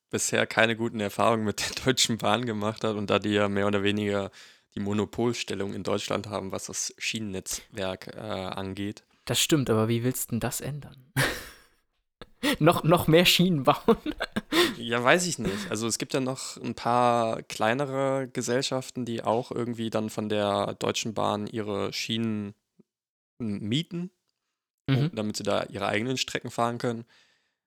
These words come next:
Speaker 1: Ich, ich bin mir gar nicht sicher, was aktuell der Stand ist, aber ich glaub, der, äh, Deutschland, also das, äh, der Staat hält noch Aktien, glaub ich, von der Deutschen, äh, Bahn, oder? Also hat Anteil davon.
Speaker 2: Genau, ja. Also es wurde, es wurde privatisiert. Boah,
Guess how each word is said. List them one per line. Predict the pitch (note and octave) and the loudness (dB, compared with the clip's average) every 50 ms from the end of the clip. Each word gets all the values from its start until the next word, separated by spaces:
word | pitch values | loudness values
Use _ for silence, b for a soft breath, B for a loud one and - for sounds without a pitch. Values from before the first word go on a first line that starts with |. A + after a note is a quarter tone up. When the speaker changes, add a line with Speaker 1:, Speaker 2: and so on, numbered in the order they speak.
| _ _ _ _ _ | _ _ _ _ _
Speaker 1:
Ich, | - - - - - | -10 -8 -8 -10 -12
ich | - - | -18 -6
bin | - C#3 D#3 | -4 -2 2
mir | F3+ D3+ | 2 4
gar | A2+ A2 A#2 | 4 4 4
nicht | B2+ B2 G#2+ | 4 2 2
sicher, | - A#2 - - A2+ | 0 -2 0 0 0
was | G#2 F#2+ - | 0 0 -2
aktuell | A#2+ - - F#2+ G2 | -4 -6 -4 -2 -2
der | G2 G2 | -2 -2
Stand | - - - G#2+ A2+ | 0 0 0 0 0
ist, | G#2 - | 0 -2
aber | G#2 G2 | -4 -4
ich | - - | -6 -4
glaub, | - G#2+ - - | -4 -4 -2 0
der, | - A2 G#2 G#2 G2+ G2+ G2 G2+ - | 0 0 2 2 2 2 0 0 -2
äh, | - - - - - - _ _ _ _ _ _ _ _ | -4 -6 -8 -10 -16 -20 _ _ _ _ _ _ _ _
Deutschland, | - A2 A#2 - - - B2+ B2+ B2+ B2+ - | -2 0 0 0 0 -2 -2 -2 -2 -4 -4
also | - A2 G2 G#2 G2+ F#2+ F#2+ _ _ | -6 -4 -2 -2 -2 -4 -4 _ _
das, | - - G#2+ G2 - - - - - - - - - - - - | -8 -6 -6 -6 -6 -6 -6 -6 -6 -6 -8 -10 -10 -14 -14 -10
äh, | - G#2 G2+ F#2+ | -8 -6 -6 -2
der | G2+ G#2 | -2 -2
Staat | G2+ - - G#2 G#2 A#2 C#3 - - | -2 0 2 4 4 6 4 4 0
hält | - C3 C3+ B2+ C3+ | 0 -2 -2 0 -2
noch | B2+ A#2 | -4 -2
Aktien, | - A2+ A#2 - - - - A#2+ G#2+ | -2 -4 -4 -4 -4 -6 -4 -4 -2
glaub | G#2 G#2 G2+ | 0 -2 -2
ich, | - | -2
von | - G#2+ | -2 -4
der | G2+ G2+ | -4 -2
Deutschen, | F#2+ G#2+ G#2 G2+ - - - - G2+ G2 G2 G2 G2 G2 G2 G2 | -2 -2 -2 -2 -2 -6 -8 -8 -8 -8 -8 -8 -8 -8 -8 -8
äh, | A2+ - - G#2 G2 | -10 -8 -8 -8 -6
Bahn, | F#2+ G2+ G2+ G#2 G2+ F#2+ F#2+ | -4 -2 -2 -2 -4 -4 -6
oder? | G2 G2+ A2+ C3+ C#3 C3+ C3+ | -6 -6 -6 -6 -6 -6 -6
Also | A2 G2+ G#2 F#2+ | -4 -4 -4 -4
hat | A2+ - | -2 -4
Anteil | - G#2 G#2 A2 - A2 F#2+ F#2+ | -4 -4 -6 -4 -4 -4 -4 -4
davon. | F#2 - - - - - - - _ B B B _ | -6 -8 -8 -12 -12 -14 -14 -14 _ B B B _
Speaker 2:
Genau, | - B2 A#2 G#2+ G#2+ - - | 4 4 4 4 2 -2 -2
ja. | - G#2+ - | 0 0 0
Also | - - B2 A#2 | 0 0 0 0
es | A2+ - - | 0 2 6
wurde, | C#3 D3 D#3+ D#3 D#3 D3+ D3 C#3 - _ - | 8 8 8 10 8 6 6 4 0 _ -8
es | - A2+ B2+ A#2+ - - | -4 -4 -2 -2 -2 0
wurde | B2+ C#3 D3+ C#3+ C#3+ | 4 4 4 4 4
privatisiert. | C3 - - D3 C3+ C3 B2+ - - B2 A2+ - C#3+ E3 G3+ G#3+ - - - - _ _ _ _ _ _ _ _ _ _ | 0 0 0 2 2 2 2 2 2 0 -2 -2 -2 0 0 0 0 -2 -8 -18 _ _ _ _ _ _ _ _ _ _
Boah, | - G#2 D2 C2 C#2+ C#2 | -2 0 0 0 0 -2